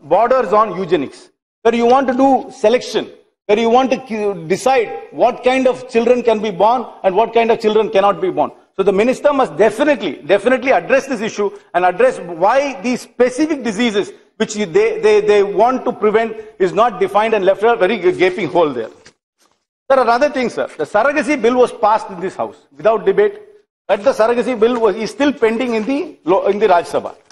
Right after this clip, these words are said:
So it has not yet become law. But this bill says there is going to be an oversight board which draws its power from the Sur-, Surrogacy Act. So why are they bringing this bill when that bill has not become law? There are many conflicts between these two laws. Why do you need to have two bills?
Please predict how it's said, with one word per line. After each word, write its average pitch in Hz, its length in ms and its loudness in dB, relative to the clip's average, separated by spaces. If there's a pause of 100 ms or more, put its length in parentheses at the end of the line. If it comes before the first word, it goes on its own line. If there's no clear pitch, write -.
So 240 80 2
it 247 80 2
has 220 120 2
not 247 180 2
yet 294 160 0
become 226 260 -2
law. 143 380 0 (400)
But 185 240 -2
this 285 200 2
bill 294 460 0
says 254 400 0
there 214 160 2
is 220 100 2
going 262 220 4
to 285 60 0
be 285 140 2
an 269 100 2
oversight 240 640 2
board 214 300 2 (220)
which 180 220 -10
draws 269 320 4
its 294 160 -4
power 247 300 2
from 269 160 0
the 277 80 2
Sur-, 269 240 2
Surrogacy 247 460 0
Act. 196 260 0 (320)
So 214 80 2
why 226 240 2
are 320 160 0
they 339 140 2
bringing 302 380 4
this 247 180 2
bill 214 320 2 (180)
when 233 220 0
that 220 280 0
bill 269 140 4
has 214 160 0
not 208 240 2
become 214 260 0
law? 151 280 0 (420)
There 254 80 4
are 277 60 2
many 277 260 2
conflicts 262 500 -2
between 254 300 -2
these 240 160 -2
two 226 120 -4
laws. 147 320 2
Why 214 280 0
do 311 80 2
you 311 140 2
need 294 240 2
to 302 100 4
have 294 160 2
two 254 140 -4
bills? 185 360 -4